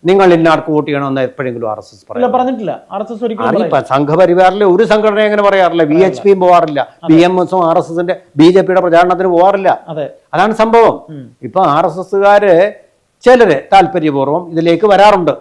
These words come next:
Speaker 1: എന്നുള്ളത് വേറൊരു കാര്യം.
Speaker 2: ഉം.
Speaker 1: പക്ഷേ ഇത് സംഘടന എന്നുള്ള നിലയിൽ നിങ്ങൾ പോയി പ്രചരിപ്പിച്ചിട്ട് ഇവരെ കൊണ്ടുവരണമെന്ന് പറയാറില്ല. രാഷ്ട്രത്തിന്റെ നന്മ മാത്രമേ അവര്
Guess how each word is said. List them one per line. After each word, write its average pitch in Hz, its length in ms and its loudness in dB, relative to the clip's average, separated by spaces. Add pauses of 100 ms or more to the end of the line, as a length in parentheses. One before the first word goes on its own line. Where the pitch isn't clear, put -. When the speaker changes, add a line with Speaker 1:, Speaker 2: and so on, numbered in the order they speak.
Speaker 1:
എന്നുള്ളത് 202 280 0
വേറൊരു 226 300 4
കാര്യം. 127 320 0
Speaker 2:
ഉം. 151 320 -14
Speaker 1:
പക്ഷേ 151 260 -2
ഇത് 214 160 -4
സംഘടന 190 480 -2
എന്നുള്ള 233 300 2
നിലയിൽ 180 280 -2
നിങ്ങൾ 151 260 -2
പോയി 156 260 0
പ്രചരിപ്പിച്ചിട്ട് 131 540 -8
ഇവരെ 127 160 -8
കൊണ്ടുവരണമെന്ന് 123 600 -16
പറയാറില്ല. 135 440 -10 (280)
രാഷ്ട്രത്തിന്റെ 165 540 0
നന്മ 160 280 -2
മാത്രമേ 156 380 -2
അവര് 156 320 -4